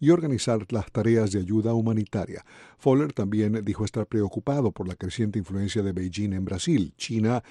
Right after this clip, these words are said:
es el mayor inversionista extranjero en el país sudamericano.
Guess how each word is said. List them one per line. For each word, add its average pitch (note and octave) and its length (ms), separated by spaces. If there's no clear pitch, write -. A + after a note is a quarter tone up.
es G2 340
el F#2+ 180
mayor F2 320
inversionista A#2+ 680
extranjero A2 520
en A2 80
el F#2+ 80
país F#2+ 300
sudamericano. F2+ 560